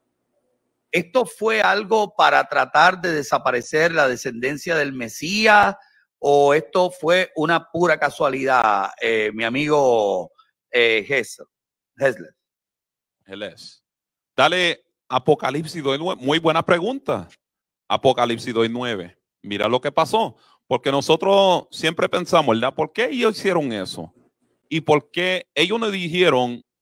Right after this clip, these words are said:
Speaker 2: hermano Rey Cruz, ¿verdad? Ellos no dijeron que el color no importa. Y está bien, estamos de acuerdo, porque los latinos nosotros somos de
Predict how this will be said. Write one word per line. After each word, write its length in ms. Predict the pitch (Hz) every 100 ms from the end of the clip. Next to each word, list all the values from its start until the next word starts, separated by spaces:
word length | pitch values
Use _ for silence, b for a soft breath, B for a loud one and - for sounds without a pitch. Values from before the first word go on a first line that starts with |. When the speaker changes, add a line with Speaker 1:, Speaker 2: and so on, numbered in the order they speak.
| _ _ _ _ -
Speaker 2:
hermano 380 | 117 131 151 147
Rey 160 | 151
Cruz, 300 | 135 151 98
¿verdad? 320 | 110 127 165
Ellos 160 | 180 226
no 100 | 220
dijeron 360 | 180 165 180 160
que 100 | 139
el 60 |
color 260 | - 113 104
no 80 | 104
importa. 560 | - 208 247 - 101 _ _ _
Y 60 | 185
está 200 | 202 247
bien, 200 | 208 220
estamos 300 | 185 160 170
de 60 | 165
acuerdo, 380 | - 110 113 117
porque 240 | 110 110
los 120 | 107
latinos 420 | 104 98 120 131
nosotros 440 | 135 123 120 117 113
somos 240 | 110 110
de 200 | 101 101